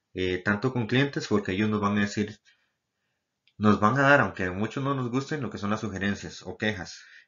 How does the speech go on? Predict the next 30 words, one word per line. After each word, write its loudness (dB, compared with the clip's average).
Esto -6
en -6
vez -2
de -4
tomarlo -2
como -8
una -6
parte -4
negativa, -4
lo -6
tenemos -12
que -12
tomar -8
como -4
una -6
parte -6
positiva, -6
ya 0
que -2
nos 0
están -2
diciendo -2
en -6
qué -4
estamos -2
fallando -2
y -8
qué -2
debemos 2
mejorar. 2